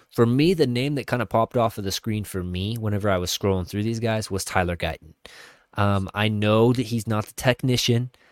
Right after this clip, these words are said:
I know that, um, he has, um, a lot of rawness to his game, and he needs to get better in his hand placement, um, in his stance, and,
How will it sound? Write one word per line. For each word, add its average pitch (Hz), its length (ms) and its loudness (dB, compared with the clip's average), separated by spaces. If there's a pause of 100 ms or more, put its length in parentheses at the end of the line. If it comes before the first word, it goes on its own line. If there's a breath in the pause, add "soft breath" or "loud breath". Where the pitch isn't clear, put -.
(240 soft breath)
I 104 140 0
know 107 480 2
that, 107 720 2 (120)
um, 98 500 2 (800)
he 120 200 0
has, 110 600 0 (500 loud breath)
um, 98 580 -4
a 104 100 -2
lot 107 280 4
of 92 260 -2
rawness 101 600 0
to 113 140 0
his 98 240 2
game, 107 540 -2 (200)
and 95 260 -2
he 107 120 -6
needs 104 260 -4
to 98 80 -6
get 92 260 -4
better 98 420 -2 (340 soft breath)
in 95 160 -4
his 87 220 -6
hand 117 340 -2
placement, 120 640 -2 (380 soft breath)
um, 95 420 -2
in 101 140 -6
his 92 160 -6
stance, 113 720 0
and, 95 520 -4